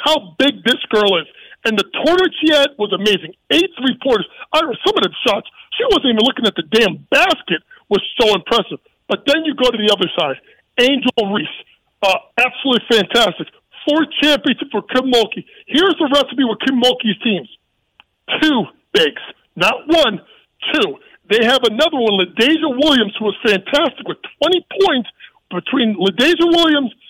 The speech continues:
and obviously Angel Reese. Thirty-five points. And literally, they've got the whole bigs of Iowa into foul trouble.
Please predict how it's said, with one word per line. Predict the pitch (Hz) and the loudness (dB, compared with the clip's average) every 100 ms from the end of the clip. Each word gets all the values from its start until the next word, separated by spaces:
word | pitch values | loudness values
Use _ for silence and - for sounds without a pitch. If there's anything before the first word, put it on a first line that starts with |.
| - _ _ 285 | -20 _ _ 0
and | 302 320 - | 0 0 0
obviously | 294 311 254 285 | 0 0 -2 0
Angel | 277 302 277 277 | 0 0 0 2
Reese. | 269 - - _ _ _ _ - | 0 -2 -10 _ _ _ _ -2
Thirty-five | 247 339 359 349 - _ - 277 269 269 - - _ - | 0 2 2 2 -2 _ -4 0 2 2 -2 -8 _ -4
points. | 247 208 135 - - _ _ - | 0 0 -2 -14 -20 _ _ -4
And | 208 190 | -2 -2
literally, | 190 294 311 233 202 165 - | 0 2 2 2 0 -2 -4
they've | 214 269 233 - - | 0 0 -2 -6 -2
got | 233 - | -2 0
the | 170 | -2
whole | - - 285 339 330 | 0 0 2 2 0
bigs | 277 277 277 - - - _ - | 0 0 0 -6 -20 -20 _ -4
of | 202 - | -4 0
Iowa | 226 262 254 247 214 | 2 4 2 0 -2
into | 180 - | -4 -2
foul | 269 285 294 | 0 0 0
trouble. | 311 269 | -2 -2